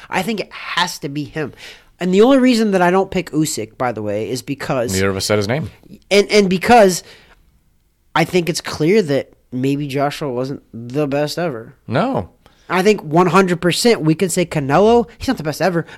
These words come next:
Speaker 1: but I think Canelo without, unequivocally is the face of boxing.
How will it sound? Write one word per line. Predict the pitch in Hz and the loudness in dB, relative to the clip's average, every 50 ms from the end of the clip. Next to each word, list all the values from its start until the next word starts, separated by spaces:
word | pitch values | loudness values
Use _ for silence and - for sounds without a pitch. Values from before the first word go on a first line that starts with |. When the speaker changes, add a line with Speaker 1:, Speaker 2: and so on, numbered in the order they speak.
| - | -4
Speaker 1:
but | - 175 | 0 2
I | 170 | 4
think | 196 240 - | 4 4 2
Canelo | - 165 170 196 214 202 | 2 2 4 4 6 6
without, | 175 160 160 165 156 - - _ _ _ _ _ - - | 4 4 4 2 0 0 -4 _ _ _ _ _ 0 2
unequivocally | 220 254 247 226 170 - - 240 262 247 277 269 - 165 165 160 165 - - - - - - - _ _ _ _ _ _ _ _ _ _ | 4 4 4 2 0 4 4 6 6 6 4 2 2 0 0 0 0 -2 -8 -20 -20 -20 -20 -20 _ _ _ _ _ _ _ _ _ _
is | - 220 226 196 | 0 0 2 2
the | 196 190 | 0 -2
face | - 208 202 196 - 147 | 2 4 2 2 2 -2
of | 120 | 0
boxing. | 127 160 190 208 - - 101 67 - | 2 4 4 4 2 -2 -10 -10 -12